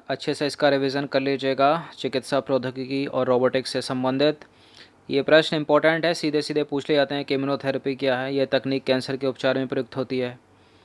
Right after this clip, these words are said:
या इस तरह के प्रश्न, डीप ब्रेन स्टिमुलेटर क्या है, या जीवन रेखा, या फिर सबसे ज़्यादा इंपॉर्टेंट एम सी आर वन क्या है। धन्यवाद।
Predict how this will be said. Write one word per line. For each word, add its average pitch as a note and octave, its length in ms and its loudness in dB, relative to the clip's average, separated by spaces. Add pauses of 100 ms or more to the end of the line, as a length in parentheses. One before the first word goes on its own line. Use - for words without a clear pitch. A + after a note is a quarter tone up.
(340)
या B2+ 120 4
इस B2 160 0
तरह C#3 160 6
के C3+ 140 2
प्रश्न, C3 500 0 (600)
डीप C#3 420 0
ब्रेन C3+ 340 4
स्टिमुलेटर C3 600 -2
क्या C3 200 0
है, B2+ 440 -4 (2000)
या B2 140 2
जीवन C3+ 400 0
रेखा, C3 480 0 (280)
या C3 120 -2
फिर B2+ 140 -6
सबसे - 280 -8
ज़्यादा C3+ 200 4
इंपॉर्टेंट C#3 600 0
एम C3+ 200 -2
सी C3+ 200 -4
आर B2+ 180 6
वन B2+ 200 -2
क्या B2 180 -2
है। B2 220 -12 (1000)
धन्यवाद। B2 540 4